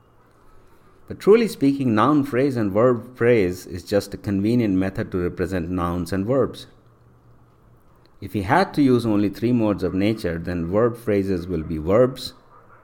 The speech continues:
and noun phrases will be nouns. The problem we have, therefore, is one of hierarchy,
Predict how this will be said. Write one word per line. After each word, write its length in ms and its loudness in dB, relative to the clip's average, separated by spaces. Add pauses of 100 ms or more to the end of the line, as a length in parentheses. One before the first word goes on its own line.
and 180 -4
noun 280 0
phrases 480 -4
will 160 -6
be 100 -4
nouns. 640 -6 (1600)
The 60 -8 (140)
problem 360 6
we 100 2
have, 300 2
therefore, 340 2
is 160 0
one 160 -2
of 140 -4
hierarchy, 720 -4